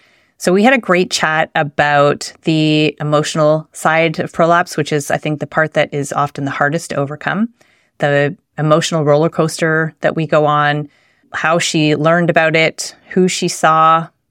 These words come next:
the two people that one was helpful, one wasn't,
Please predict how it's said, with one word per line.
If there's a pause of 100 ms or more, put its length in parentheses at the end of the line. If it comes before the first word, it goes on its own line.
(220)
the
two
people
that
one
was
helpful,
one
wasn't,